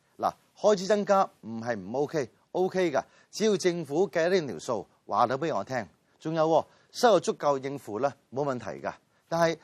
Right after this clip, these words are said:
你使大咗，收入由邊度嚟呢？嗱，睇返成份報告講嘅，呃，好橋呢，所謂好橋啊，都唔少㗎。經濟發展啦，大嶼山新都會啦，爭取成立乜嘢創新科技局啦。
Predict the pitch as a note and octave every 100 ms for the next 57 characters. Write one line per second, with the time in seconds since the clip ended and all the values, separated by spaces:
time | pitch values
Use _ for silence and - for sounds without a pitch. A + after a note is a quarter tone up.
0 | _ F3+ G#3 F3+ A3+ G3 C#3 A#2 A#2+ E3+
1 | - _ - A#3 G#3+ D#3 A#2 _ - -
2 | G#3+ F#3+ C#3 F2+ A#1+ B2 - _ _ _
3 | - D#3 A#2 _ _ - G#3+ C4+ B3 C#3+
4 | C#3 C#3+ C#3 D#3+ C#3 D#3 C#3+ A#2+ C#3 G3+
5 | F3+ D3 C3+ C3 A#2 A2+ G2 A2 F#3 -
6 | B2+ C3+ E3 - - - G3+ C3+ B2 D#3
7 | C3 B2 A2+ _ - E3 G2 - F#2+ A#2
8 | A#2 - _ _ - E3+ D#3+ C3 A#2+ B2
9 | A2+ - A2 B2+ C3+ C3 A#2+ G2 E2+ D#2
10 | - C#3 B2+ C#3 B2+ C3 B2+ A#2+ G#2 G#2
11 | B2 B2+ - _ - D#3+ C#3+ C3 B2+ G2
12 | F#2+ G2 D3 B2 - B2 A#2+ B2 D3+ C#3+
13 | C#3 A#2+ G2 - -